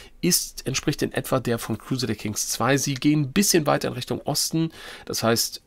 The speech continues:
ein bisschen von der Mongolei ist noch mehr drin, Tibet ist mit drin,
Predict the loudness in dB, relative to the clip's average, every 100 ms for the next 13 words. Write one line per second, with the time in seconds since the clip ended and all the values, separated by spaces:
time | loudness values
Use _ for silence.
0 | -12 -6 0 4 4 4 4 4 2 0
1 | -2 0 0 0 -2 -2 -2 -2 -2 0
2 | 0 -2 -14 -20 -20 _ -2 4 4 2
3 | -2 -2 -2 -2 -2 0